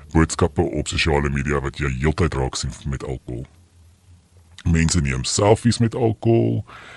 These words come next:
mense wat kuier, daar's soveel alkohol op daai tafel en dis al wat jy raak sien in daai tyd wat jy jouself moet detox van alkohol, is jy sien net alkohol raak. En is, op 'n stadium is jy so kwaad, want hoekom mag die hele wêreld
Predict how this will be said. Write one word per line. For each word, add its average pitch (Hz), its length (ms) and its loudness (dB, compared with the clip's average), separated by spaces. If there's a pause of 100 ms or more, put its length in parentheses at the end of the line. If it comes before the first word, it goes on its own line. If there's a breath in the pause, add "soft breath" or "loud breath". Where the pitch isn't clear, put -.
mense 117 260 6
wat 143 160 6
kuier, 117 500 6
daar's 87 200 4
soveel 120 260 4
alkohol 107 300 4
op 104 60 4
daai 98 180 4
tafel 98 360 6
en 76 60 2
dis 90 260 2
al 104 80 6
wat 104 140 2
jy 107 80 6
raak 80 300 4
sien - 180 0
in 76 80 0
daai 69 220 0
tyd 76 300 2
wat 76 160 -6
jy 76 200 2
jouself 82 520 -2
moet 73 200 -2 (100)
detox - 640 0
van 71 460 -2
alkohol, - 540 -6
is - 160 -2
jy 78 160 2
sien 85 340 2
net 71 220 0
alkohol 82 360 0
raak. - 360 -12 (580 loud breath)
En 98 120 4
is, - 320 2
op 90 140 -2
'n 98 40 2
stadium 127 340 8
is 127 100 6
jy 110 80 6
so - 320 6
kwaad, 73 460 4
want 87 180 2
hoekom 107 240 6
mag 147 180 6
die 104 120 2
hele 92 220 6
wêreld 76 680 4